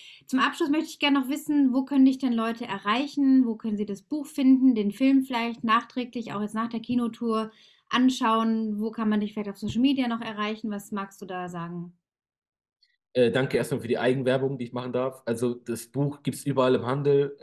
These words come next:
Speaker 2: äh, und natürlich kann man's auch bestellen über, äh, Amazon. Ähm, der Film war jetzt im Kino und wir haben auch eine Kinotour gemacht, wo ich, äh,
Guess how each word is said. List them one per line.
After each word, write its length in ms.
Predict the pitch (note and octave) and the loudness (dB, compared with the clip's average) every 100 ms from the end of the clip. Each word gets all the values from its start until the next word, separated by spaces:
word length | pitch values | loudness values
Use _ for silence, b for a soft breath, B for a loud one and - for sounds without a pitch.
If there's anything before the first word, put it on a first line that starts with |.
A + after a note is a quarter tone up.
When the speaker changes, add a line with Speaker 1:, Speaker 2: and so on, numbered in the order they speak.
| B2 A#2+ A#2+ A#2 | -2 0 -4 -8
Speaker 2:
äh, 40 | _ _ - | _ _ -10
und 220 | B2 A#2 | -8 -6
natürlich 500 | A#2+ - B2 A#2 - | -6 -4 -2 -4 -8
kann 140 | A#2+ | -6
man's 120 | A#2+ G#2+ | -6 -8
auch 140 | - | -10
bestellen 580 | A2 - A#2 A#2+ A#2 A#2+ | -12 -4 -2 -2 -4 -10
über, 580 | G#2 A2 G#2+ G#2+ G2+ - | -8 -6 -6 -6 -6 -4
äh, 280 | G#2+ G2+ G2 | -2 -2 -4
Amazon. 560 | G#2+ A2 - A#2 A#2 b b b b b b - | -6 -8 -8 -8 -8 b b b b b b -2
Ähm, 600 | A2+ A2 G#2+ G#2+ G#2+ G#2+ _ _ _ - | 2 2 2 -4 -8 -12 _ _ _ -8
der 80 | A#2 | -2
Film 440 | D3+ D3 D3+ D#3 - _ - | 2 2 2 -4 -14 _ -4
war 200 | C3 C#3 | 0 2
jetzt 180 | C#3+ C3+ | 2 -2
im 120 | B2 | -6
Kino 300 | - D#3+ F#3+ | 0 2 4
und 300 | E3 C3 - | 2 -4 -4
wir 100 | A#2+ | -4
haben 140 | B2 | -2
auch 160 | A2+ A#2 | -4 -6
eine 100 | A#2 | -8
Kinotour 440 | - D3+ D3+ D3 | -2 -2 0 -4
gemacht, 300 | C3+ C#3 C#3 - | -4 -6 -6 -8
wo 100 | B2 | -8
ich, 160 | - | -6
äh, 220 | B2 B2 | -4 -4